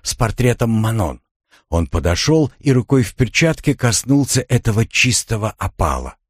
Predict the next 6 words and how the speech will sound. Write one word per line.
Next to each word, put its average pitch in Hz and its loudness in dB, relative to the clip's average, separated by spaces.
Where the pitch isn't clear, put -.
Она 80 0
была 80 -4
так - -2
прекрасна, - -4
так 78 0
желанна. 76 -6